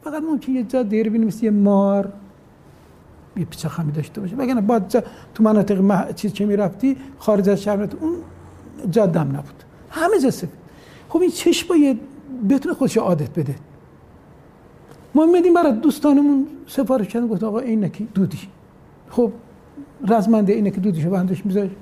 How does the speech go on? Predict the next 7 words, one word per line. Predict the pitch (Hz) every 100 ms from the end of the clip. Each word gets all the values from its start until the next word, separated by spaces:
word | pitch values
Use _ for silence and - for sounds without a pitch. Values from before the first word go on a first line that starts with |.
| -
بعد | 190 180 220 233 233 - -
احساس | - - 190
کرد | - 202
نیاز | 208 202 185
داره | 190
می‌ذاره. | 151 127 - - - - - - - -
حالا | - 254